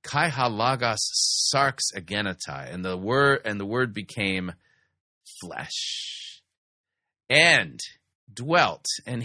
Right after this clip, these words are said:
here's where it, this is an interesting word. Eskena-, eskenasin.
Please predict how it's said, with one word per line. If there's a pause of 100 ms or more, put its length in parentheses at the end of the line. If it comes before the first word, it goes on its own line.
here's
where
it,
this
is
an
interesting
word. (640)
Eskena-, (500)
eskenasin.